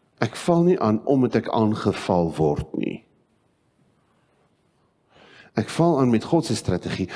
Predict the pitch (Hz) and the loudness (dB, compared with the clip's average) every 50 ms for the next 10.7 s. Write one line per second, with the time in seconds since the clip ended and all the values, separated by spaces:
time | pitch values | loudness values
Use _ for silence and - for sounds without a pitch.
0 | - - - - 101 98 107 - 120 113 107 113 - - - - 123 107 82 85 | -14 -8 -4 -2 -2 -2 -2 0 0 0 0 0 0 -2 -2 0 -2 -4 -2 -2
1 | - 143 180 208 208 - 170 143 - - - 196 185 170 165 147 - - 113 - | 0 2 2 0 2 2 0 -2 0 0 0 0 2 2 0 0 0 -4 -4 -2
2 | 113 110 104 - - 101 90 85 - - - - - - - _ _ _ _ _ | -2 -2 -2 -2 -2 -4 -4 -4 -8 -14 -20 -20 -20 -20 -20 _ _ _ _ _
3 | _ _ _ _ 117 110 - - 113 107 117 110 - - 131 127 123 123 117 - | _ _ _ _ -4 -2 2 2 4 4 4 2 2 2 2 2 2 2 0 0
4 | - 104 85 85 92 104 107 101 85 - - - - _ _ _ - - 92 107 | -2 -2 0 0 0 2 2 0 0 -4 -6 -12 -18 _ _ _ -4 -2 0 0
5 | 104 107 117 127 131 123 117 113 110 113 107 101 - - 95 90 98 113 113 110 | 2 2 2 2 4 2 2 2 0 0 0 0 0 -2 -2 0 2 2 2 2
6 | 87 - - - - - - _ _ _ _ _ - - 110 - 107 110 110 110 | 0 -2 -8 -14 -20 -20 -20 _ _ _ _ _ -8 -6 -2 0 0 0 0 0
7 | 92 98 98 - - 101 95 110 117 110 - - 92 87 85 - - 98 92 95 | 0 0 -2 -2 -2 -2 0 0 -2 -2 -2 0 0 0 -2 -2 -2 -2 0 0
8 | 90 87 90 87 85 85 87 87 - - _ _ _ _ _ _ _ _ _ _ | 0 0 0 0 0 -2 -6 -10 -18 -20 _ _ _ _ _ _ _ _ _ _
9 | _ _ _ _ _ _ _ _ _ _ _ _ _ _ _ _ - 98 110 110 | _ _ _ _ _ _ _ _ _ _ _ _ _ _ _ _ -2 0 0 0
10 | 107 104 101 98 - - 98 85 87 90 104 92 80 | 2 0 -2 -2 -2 -2 -4 -2 0 0 0 0 -2